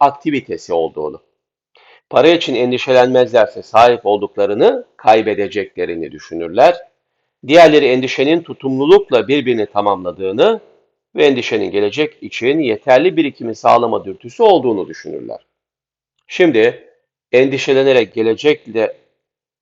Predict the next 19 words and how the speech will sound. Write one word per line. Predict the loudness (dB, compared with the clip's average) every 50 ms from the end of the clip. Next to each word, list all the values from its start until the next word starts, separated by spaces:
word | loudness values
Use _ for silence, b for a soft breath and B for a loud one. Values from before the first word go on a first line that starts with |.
| _ _ _
gelecekte | -6 -2 0 2 2 2 2 2 2 2 0 0 2 4 4
endişelenmek | 4 4 2 0 -2 -4 -6 -4 -2 0 0 0 0 0 -4 -4 -4 -6
zorunda | -6 -4 -2 -2 -2 -2 0 0 -2 -2 -4 0
kalmayacaklarına | 2 4 4 4 2 -2 -4 -4 -6 -8 -12 -12 _ -10 -8 -8 -6 -8 -8 -10 -12 _ -14
indi-, | -14 -14 -14 -14 -18 -20 -20 _ _ _ _ _ _ _ _ _ _ _ _ _ _ -8
inanırlar. | -6 -4 -4 -2 -4 -4 -6 -6 -10 -10 _ _ _ _ _ _ _ _ _ _ _ _
Şimdi | -8 -4 -2 0 2 2 2
endişelenerek | 2 4 2 2 2 0 -6 -6 -4 -4 -2 -2 -2 -4 -2 0 2 4 4 4 2 -2 _ _ _ _ _ _ _ _ _ _ _ _ _ _ -2
gelecekte | 0 2 2 2 0 -2 -4 -2 2 2
endişelenmek | 2 2 2 -2 -2 0 0 2 2 2 0 -2 -2
zorunda | 0 -2 -2 0 -2 -4 -2
kalmayacaklarına | 2 2 2 4 4 2 0 0 0 -2 -2 -2 -2 -2 0 0 0 0
inanırlar | 0 2 2 2 2 0 0 2 2 2 2 2 4
bazı | 4 4 4 4 -2 -14 -14
insanlar. | -14 -12 -10 -8 -6 -6 -6 -6 -8 -10 -10 _ _ _ _ _ _ _ _ _ _ _ _ _ _
İlginç | -6 -6 -4 -2 -2 -4 -2 -2
olan | -2 0 0 0 0
şu | -2 -4 -8 -12 -8
ki, | -4 -2 -2 -2 -4